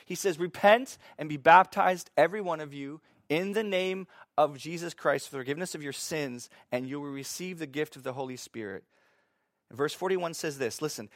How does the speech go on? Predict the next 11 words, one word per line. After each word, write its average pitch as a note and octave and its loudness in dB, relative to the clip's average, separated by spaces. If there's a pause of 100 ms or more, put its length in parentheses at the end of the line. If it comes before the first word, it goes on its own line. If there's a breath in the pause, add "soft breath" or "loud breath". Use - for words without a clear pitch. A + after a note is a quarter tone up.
(140 soft breath)
"So - -12
those D#3 2
who A#3+ -10
received G3 -6
his F3 -8
word D3 -2 (160 soft breath)
were D3 -2
baptized, D#3 4 (240 loud breath)
and C3 -2
there C#3+ 4
were E3 -2